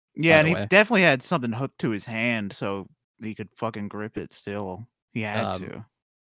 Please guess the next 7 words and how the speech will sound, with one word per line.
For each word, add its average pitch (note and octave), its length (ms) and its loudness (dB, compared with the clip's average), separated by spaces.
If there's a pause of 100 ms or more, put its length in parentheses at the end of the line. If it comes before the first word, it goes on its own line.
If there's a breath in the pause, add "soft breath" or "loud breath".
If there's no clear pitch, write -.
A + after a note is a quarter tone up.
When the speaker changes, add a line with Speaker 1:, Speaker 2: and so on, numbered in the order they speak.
(760)
Speaker 2:
I, A#2+ 240 2
I C#3 40 6
don't D3 100 4
know D3 80 4
about A2 260 2
that A2 340 2
because G2+ 720 -4